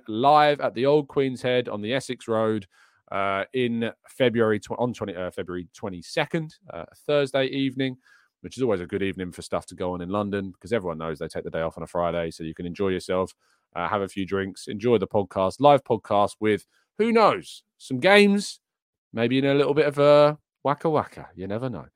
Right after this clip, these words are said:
Uh, thank you so much for listening. Thank you for helping us reach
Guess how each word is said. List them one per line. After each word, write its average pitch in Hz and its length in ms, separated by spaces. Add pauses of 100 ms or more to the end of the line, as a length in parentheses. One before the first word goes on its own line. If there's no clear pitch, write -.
(340)
Uh, 104 300
thank 143 280
you 151 60
so 135 180
much 113 240
for 113 100
listening. 104 400
Thank 127 300
you 131 60
for - 80
helping 110 300
us 98 140
reach 104 320